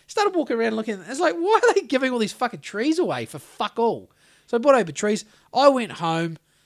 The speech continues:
dug some holes, put them in the hole, put a bit of mulch around, like a pig in mud, right? The cars and shit like that just do not. But I, but I do, but I don't, this is the thing, I don't want a shit box.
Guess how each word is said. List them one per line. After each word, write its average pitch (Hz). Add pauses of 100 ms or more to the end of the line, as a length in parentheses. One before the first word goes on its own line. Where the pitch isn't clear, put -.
(120)
dug 240
some 170
holes, 160 (160)
put 233
them 185
in 165
the 147
hole, 147 (440)
put 190
a 170
bit 156
of 135
mulch 143
around, 143 (420)
like 175
a 156
pig 185
in 143
mud, 131 (100)
right? 117 (920)
The 208
cars 302
and 233
shit 247
like 190
that 185
just -
do 170
not. 180 (240)
But 285
I, 285
but 294 (120)
I 254
do, 285 (160)
but 247
I 247
don't, 277
this 247
is -
the 233
thing, 208
I 185
don't 247
want 233
a 170
shit -
box. -